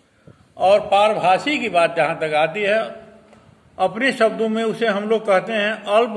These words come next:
पार-, अल्प पारदर्शी। जैसे तेल लगा हुआ कागज है,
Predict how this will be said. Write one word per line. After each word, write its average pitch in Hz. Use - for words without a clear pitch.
पार-, 160
अल्प 214
पारदर्शी। 131
जैसे 180
तेल 226
लगा 196
हुआ 190
कागज 143
है, 107